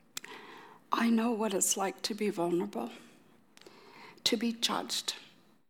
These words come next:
and to be discarded because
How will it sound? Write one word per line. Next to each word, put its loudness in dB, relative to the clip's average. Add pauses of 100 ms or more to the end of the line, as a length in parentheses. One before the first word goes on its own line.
(840)
and 8
to 4
be 2
discarded 2 (1600)
because 4